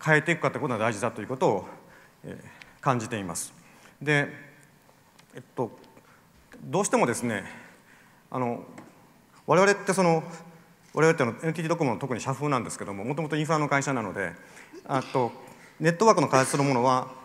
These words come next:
ウォーターフォールでやっていきます。これ全然悪いことじゃないんで、いつも勘違いされるんですけど、社内で。あいつはウォーターフォールの悪口ばっかり言ってるといつも言われるんですが、ウォーターフォールは絶対にインフラの開発に必要です。あれはもう一年半かけて作っていくようなものなので、それはずっとこうやっていくんですが、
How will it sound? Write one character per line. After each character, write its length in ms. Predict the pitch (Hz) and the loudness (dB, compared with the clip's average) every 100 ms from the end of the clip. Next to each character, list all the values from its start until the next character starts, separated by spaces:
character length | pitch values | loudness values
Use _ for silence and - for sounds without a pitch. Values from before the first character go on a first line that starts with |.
| - - - | -20 -12 -2
ウ 80 | 151 | 2
ォ 40 | |
ー 40 | |
タ 100 | 170 | 4
ー 60 | 156 | 4
フ 60 | 160 | 4
ォ 40 | |
ー 20 | |
ル 40 | 123 | 2
で 80 | 98 | -2
や 60 | |
っ 20 | |
て 100 | - | -4
い 40 | 95 | -8
き 80 | 90 | -8
ま 100 | 90 | -10
す。 160 | - | -10
こ 120 | - 165 | 0 2
れ 40 | |
全 120 | 165 | 4
然 100 | 165 | 4
悪 140 | 170 190 | 4 4
い 20 | |
こ 80 | 175 | 0
と 80 | |
じ 60 | 107 | -2
ゃ 20 | |
な 80 | 98 | -4
い 40 | |
ん 20 | 92 | -6
で、 80 | |
い 40 | 147 | -6
つ 120 | 220 | -4
も 60 | 156 | -2
勘 120 | 143 | -2
違 180 | 143 120 | 2 0
い 40 | |
さ 100 | 110 | 0
れ 80 | 104 | -2
る 60 | |
ん 20 | 98 | -6
で 40 | |
す 60 | - | -10
け 60 | |
ど、 60 | 92 | -6
社 120 | 117 | -4
内 140 | 101 | -2
で。 140 | 95 87 - - | -6 -8 -14 -4
あ 100 | 131 | -2
い 20 | |
つ 60 | 143 | 0
は 80 | 139 | 0
ウ 40 | |
ォ 20 | |
ー 40 | 147 | 2
タ 80 | |
ー 40 | 143 | 4
フ 60 | |
ォ 40 | 156 | 4
ー 20 | |
ル 60 | 123 | 4
の 40 | |
悪 120 | 131 | 2
口 80 | 117 | 2
ば 80 | 110 | 0
っ 20 | |
か 80 | 117 | 0
り 80 | 107 | -2
言 40 | |
っ 40 | |
て 60 | 120 | -4
る 60 | 120 | -6
と 40 | |
い 40 | |
つ 60 | 123 | -4
も 100 | 120 | 0
言 20 | |
わ 60 | 104 | 0
れ 100 | 107 | -2
る 80 | 104 | -6
ん 20 | |
で 60 | |
す 100 | 90 | -8
が、 200 | 113 92 - - - - | -6 -6 -8 -20 -20 -6
ウ 60 | 170 | -2
ォ 40 | |
ー 40 | 214 | 4
タ 120 | 226 | 6
ー 20 | |
フ 80 | 240 | 6
ォ 40 | |
ー 20 | 202 | 6
ル 60 | |
は 420 | 175 113 101 - 135 | 6 6 2 -8 -2
絶 180 | 175 170 | 0 4
対 120 | 175 | 4
に 140 | 170 | 4
イ 20 | 165 | 2
ン 40 | |
フ 100 | 180 | 2
ラ 60 | 160 | 2
の 80 | |
開 100 | 156 | 2
発 160 | 156 156 | 2 0
に 60 | 117 | -4
必 160 | - | -2
要 80 | 117 | -2
で 80 | 101 | -2
す。 200 | - - | -8 -4
あ 40 | 135 | 0
れ 60 | |
は 80 | 160 | 2
も 180 | 160 131 | 2 0
う 40 | |
一 160 | 135 170 | 0 0
年 200 | 165 151 | 2 2
半 200 | 170 135 | 2 2
か 100 | 117 | 0
け 80 | 117 | 0
て 180 | 98 - | -4 -6
作 160 | - | -10
っ 20 | - | -8
て 120 | 120 | -6
い 20 | |
く 40 | |
よ 60 | 113 | -6
う 40 | |
な 140 | 98 85 - | -6 -8 -8
も 140 | 117 110 | -6 -4
の 40 | |
な 60 | 90 | -6
の 100 | 90 | -4
で、 200 | 92 87 | -6 -4
そ 120 | 147 | -4
れ 60 | 127 | -2
は 40 | |
ず 60 | 135 | -2
っ 60 | |
と 120 | 135 - | -4 -2
こ 260 | 117 - - - - | -2 -4 -14 -20 -6
う 40 | |
や 60 | 127 | -6
っ 20 | |
て 100 | 135 | -4
い 40 | 127 | -6
く 80 | |
ん 60 | 110 | -8
で 60 | 92 | -8
す 100 | 110 | -8
が、 180 | 95 | -8